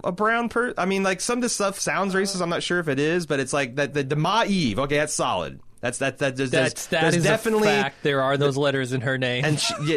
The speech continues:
Speaker 1: that she could represent Eve, but then the, like, they would escape and be the only ones, and their daughter's actually, and there's, like, another theory that says Charlotte Hale is their daughter grown up,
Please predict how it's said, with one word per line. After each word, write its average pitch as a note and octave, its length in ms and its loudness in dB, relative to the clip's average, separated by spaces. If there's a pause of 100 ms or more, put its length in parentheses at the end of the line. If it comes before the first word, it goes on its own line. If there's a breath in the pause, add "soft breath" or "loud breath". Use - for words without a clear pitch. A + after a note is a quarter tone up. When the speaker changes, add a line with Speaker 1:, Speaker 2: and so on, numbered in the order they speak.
Speaker 1:
that D3 180 -2
she - 180 -2
could G3+ 280 0
represent F#3+ 520 -2
Eve, E3+ 300 0
but C3 220 -4
then F#3 340 2
the, D#3+ 160 0
like, C3+ 240 -2
they D3+ 160 2
would F3+ 140 2
escape E3+ 580 0
and C3 160 -2
be C#3+ 160 0
the C3+ 120 0
only D#3 260 2
ones, D#3 420 0
and A#2+ 140 0
their B2+ 80 0
daughter's C#3 440 0
actually, C#3+ 380 0
and C3+ 80 0
there's, C#3 160 0
like, C3 140 -2
another C#3 320 0
theory D#3 240 0
that A#2+ 80 -2
says B2+ 280 -2
Charlotte C3 440 -2
Hale C#3+ 380 0
is C3+ 180 -2
their C#3 100 -2
daughter C#3 340 0
grown A#2+ 300 0
up, D#3+ 300 0